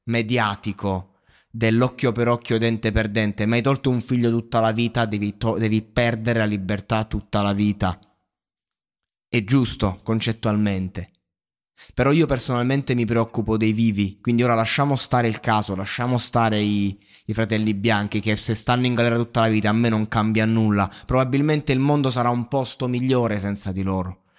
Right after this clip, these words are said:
nessuno lo nega. Però io voglio un attimo parlare, eh, del concetto in sé, del fatto che se questo caso non era in, in tutte le televisioni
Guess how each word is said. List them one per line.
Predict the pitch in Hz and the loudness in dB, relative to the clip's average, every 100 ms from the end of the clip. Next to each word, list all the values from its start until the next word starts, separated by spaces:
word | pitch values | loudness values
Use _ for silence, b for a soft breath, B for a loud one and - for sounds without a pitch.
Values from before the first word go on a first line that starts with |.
| b | b
nessuno | 110 - 135 127 | -2 0 0 2
lo | 120 | 2
nega. | 120 110 101 92 - _ _ _ _ _ _ _ _ _ _ _ _ _ | 2 2 0 -4 -8 _ _ _ _ _ _ _ _ _ _ _ _ _
Però | 123 135 143 143 - - _ _ _ | 0 4 4 2 -4 -20 _ _ _
io | 127 139 131 | 0 2 4
voglio | 127 123 120 | 4 4 4
un | 123 | 4
attimo | 135 - 135 123 120 | 2 2 2 4 2
parlare, | 117 117 117 127 135 131 120 117 - _ _ - | 2 0 2 2 2 2 0 -2 -8 _ _ -6
eh, | 113 101 - - - _ - | -4 -4 -10 -20 -20 _ -20
del | - - - 104 127 - | -20 -18 -12 -4 -2 0
concetto | 123 123 147 - - | -2 2 0 0 -2
in | 117 | -2
sé, | - 135 104 92 _ _ _ _ _ B - | 2 0 0 -4 _ _ _ _ _ B -2
del | 117 | -2
fatto | 120 147 143 - 123 | 2 0 0 -2 -4
che | 117 | -2
se | - 131 - | -2 -2 0
questo | 147 147 - 147 | 0 0 0 0
caso | 156 143 131 113 110 | 2 2 2 0 2
non | 120 131 | 2 4
era | 131 123 110 - | 4 2 0 -2
in, | 113 - | -8 -6
in | 110 | -8
tutte | 113 139 - 120 | -2 -2 -2 -2
le | 120 | 0
televisioni | 120 120 123 139 131 127 127 131 131 | 2 2 4 4 6 4 4 0 -2